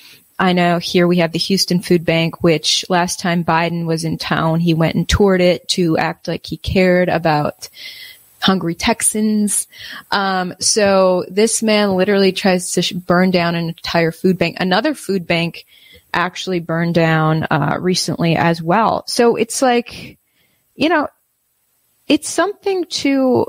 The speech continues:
to note. It, the, yeah, I made note of this. Uh, back in March, March twenty-ninth, there was an article out of Maricopa County, Arizona,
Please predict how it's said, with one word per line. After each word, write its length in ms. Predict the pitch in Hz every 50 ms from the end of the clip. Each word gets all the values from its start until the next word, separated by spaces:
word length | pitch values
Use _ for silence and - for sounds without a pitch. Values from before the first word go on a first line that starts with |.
| - _ _
to 140 | - - 262
note. 520 | 254 226 202 - - 381 494 - - - -
It, 340 | - 220 214 - - - 196
the, 340 | 220 208 196 - - - - - _ - - - _ - - - - - - -
yeah, 180 | - - 277 254
I 100 | - -
made 240 | 247 247 262 277 247
note 180 | 240 247 262 269
of 100 | 240 214
this. 360 | 202 190 202 196 - - - -
Uh, 160 | - - 120
back 320 | 190 - 233 240 269 - -
in 100 | 277 254
March, 340 | 220 208 233 277 - - -
March 280 | 214 190 208 - - -
twenty-ninth, 600 | - 302 294 294 262 233 214 220 202 202 - -
there 140 | 208 202
was 160 | 202 202 202 208
an 60 | 190
article 520 | - 196 190 202 208 - - 208 190 196
out 200 | - - 196 196
of 80 | 202 190
Maricopa 920 | 190 180 185 185 208 - - - 196 202 - - 208 190 185 180 190 190 214 - _ _ -
County, 500 | - - 196 190 196 196 185 175 - -
Arizona, 760 | 190 185 180 190 202 233 247 277 285 269 214 180 190 196